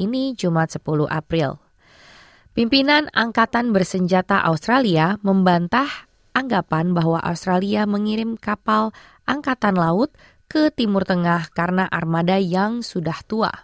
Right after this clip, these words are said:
Laksamana David Johnston mengatakan dirinya yakin Australia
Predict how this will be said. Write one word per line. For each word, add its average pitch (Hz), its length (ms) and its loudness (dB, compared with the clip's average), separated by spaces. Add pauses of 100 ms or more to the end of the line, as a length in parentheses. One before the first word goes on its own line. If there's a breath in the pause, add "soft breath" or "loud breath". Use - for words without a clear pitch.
(800 soft breath)
Laksamana 190 560 0
David 175 560 0
Johnston 202 640 2
mengatakan 190 800 0
dirinya 196 560 0
yakin 190 640 -2
Australia 165 800 0